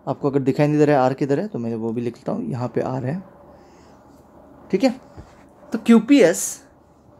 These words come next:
कैसे करेंगे कॉन्ग्रुएंट अभी देखते हैं। अ,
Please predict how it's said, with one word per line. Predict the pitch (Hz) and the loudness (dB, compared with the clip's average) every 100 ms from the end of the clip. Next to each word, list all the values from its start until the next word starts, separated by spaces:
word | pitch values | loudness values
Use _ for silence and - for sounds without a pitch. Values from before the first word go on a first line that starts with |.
| - - | -20 -4
कैसे | 196 165 | -2 -2
करेंगे | 139 127 151 | -2 -2 -2
कॉन्ग्रुएंट | 226 139 123 123 117 | -2 -2 -2 -2 -4
अभी | 113 233 | -4 -2
देखते | 190 - - | -2 -4 -8
हैं। | - - - - - - - - - - - | -20 -20 -20 -20 -20 -20 -20 -20 -20 -20 -2
अ, | - 175 180 180 | 4 6 6 4